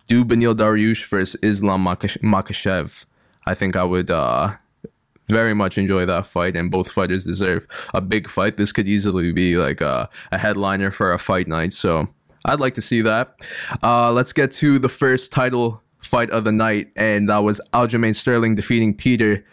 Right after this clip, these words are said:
Petr Yan by, uh, disqualification with an illegal knee. And, uh, this was crazy. This was crazy. Um, first time this has ever happened, someone won a belt by disqualification.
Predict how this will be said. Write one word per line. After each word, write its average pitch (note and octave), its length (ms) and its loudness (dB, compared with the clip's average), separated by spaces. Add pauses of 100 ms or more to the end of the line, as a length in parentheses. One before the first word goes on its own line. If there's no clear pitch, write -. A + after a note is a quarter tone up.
(180)
Petr B2+ 420 2
Yan G#2 340 2 (480)
by, G#2+ 220 2
uh, G2 460 0
disqualification A2 1080 0
with G2+ 160 2
an G2+ 100 2
illegal G2+ 460 2
knee. F#2+ 400 0 (420)
And, A#2 380 0
uh, A#2 280 2
this B2 220 -2
was F3 120 -4
crazy. C#3+ 600 0
This B2 240 0
was C3 200 2
crazy. G2+ 600 0
Um, F2+ 680 0 (640)
first C#3+ 240 0
time C#3 160 0
this B2+ 180 -6
has C3 80 2
ever A#2 160 2
happened, G#2+ 340 0
someone G#2+ 320 0
won G#2 160 4
a G2+ 60 2
belt G2+ 380 -2
by F#2+ 300 0
disqualification. F#2 1160 0